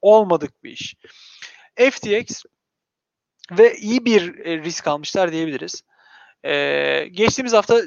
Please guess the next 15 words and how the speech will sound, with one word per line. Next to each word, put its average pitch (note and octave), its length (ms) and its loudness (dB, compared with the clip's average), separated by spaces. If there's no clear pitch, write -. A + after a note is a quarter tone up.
biliyorsunuz G3 560 -4
artık G3 260 2
seçim A3+ 300 -6
sonlandı A#3 760 2
desem A3 340 2
yeri. G3+ 280 0
Çünkü G3 260 -18
Trump G#3+ 300 -2
hala G3+ 360 2
yok, G3 320 -2
devam F#3+ 280 6
ediyor F#3 220 0
falan F3+ 360 -4
diyor C3+ 120 -6
ama G3 280 -6